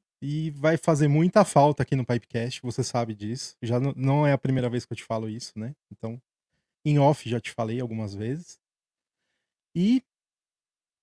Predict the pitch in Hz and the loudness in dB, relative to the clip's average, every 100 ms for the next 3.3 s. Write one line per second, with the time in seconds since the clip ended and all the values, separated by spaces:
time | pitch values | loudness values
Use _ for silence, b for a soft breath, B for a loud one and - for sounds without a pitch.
0 | _ 170 196 - 190 190 175 208 220 139 | _ 0 2 0 2 4 4 2 2 2
1 | 151 120 117 113 - 135 120 143 156 190 | 2 0 -4 -6 -4 -2 0 2 2 2
2 | 180 131 139 143 165 _ 160 151 - 139 | 2 2 0 -2 -6 _ 0 0 -2 -2
3 | - 180 185 | -4 -2 -2